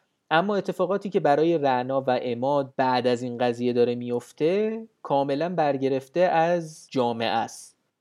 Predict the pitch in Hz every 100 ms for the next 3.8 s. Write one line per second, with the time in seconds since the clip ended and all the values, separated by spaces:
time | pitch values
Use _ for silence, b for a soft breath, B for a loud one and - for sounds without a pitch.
0 | _ 139 131 139 131 143 147 147 151 127
1 | 127 120 113 117 117 117 123 147 143 139
2 | 127 113 113 107 - 113 110 139 135 117
3 | 110 110 - - 135 151 147